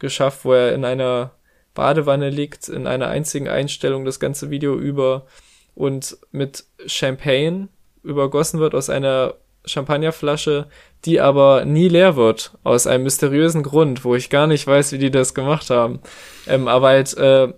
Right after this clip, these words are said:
also es passt da wirklich alles zusammen. Der hat auch einen sehr eigenen Style,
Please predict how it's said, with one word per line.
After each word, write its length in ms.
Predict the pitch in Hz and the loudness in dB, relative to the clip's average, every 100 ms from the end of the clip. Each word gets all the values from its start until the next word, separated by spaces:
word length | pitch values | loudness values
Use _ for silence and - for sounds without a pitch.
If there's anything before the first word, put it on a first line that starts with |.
| - | -4
also 220 | 139 147 | -2 -2
es 80 | 143 | -4
passt 300 | - 185 - | -2 -2 0
da 60 | |
wirklich 260 | 156 160 - | -2 -2 -4
alles 180 | 151 151 | -6 -4
zusammen. 320 | 147 147 143 | -4 -2 0
Der 120 | 131 | 2
hat 200 | 131 - - - - | 0 -2 -14 -14 -4
auch 200 | 139 160 | -2 0
einen 220 | 165 147 | -2 -6
sehr 260 | 147 143 127 | -2 0 2
eigenen 320 | 139 147 135 | 2 0 -8
Style, 640 | 131 - 131 135 139 139 | -8 -2 0 2 0 -4